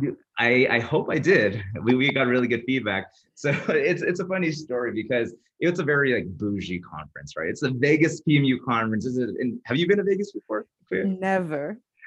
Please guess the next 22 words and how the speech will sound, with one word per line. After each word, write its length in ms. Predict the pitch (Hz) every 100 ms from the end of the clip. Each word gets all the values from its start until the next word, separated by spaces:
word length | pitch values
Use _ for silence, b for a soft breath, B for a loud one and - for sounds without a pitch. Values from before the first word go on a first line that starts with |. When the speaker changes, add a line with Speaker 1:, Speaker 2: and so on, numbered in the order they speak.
| B -
Speaker 1:
Okay, 260 | 131 107
so, 180 | - - -
so 180 | 147 147
it's 240 | 151 151
at 260 | - 196 -
a, 140 | 151
um, 380 | 131 113 85 - _ 123
at 80 |
a 60 | 113
hotel 360 | 120 117 117 113
called 160 | 110
the 40 | 98
Cosmopolitan. 1000 | - 98 98 87 - 85 76 73 69 - _ _ 185
Speaker 2:
Okay. 160 | 170
Speaker 1:
And 140 | 110 98
it's 160 | 113
probably, 200 | 131 120
like, 80 | 95
one 100 | 107
of 60 | 95
the 60 | 90
bougier 880 | - 107 98 92 92 90 87 87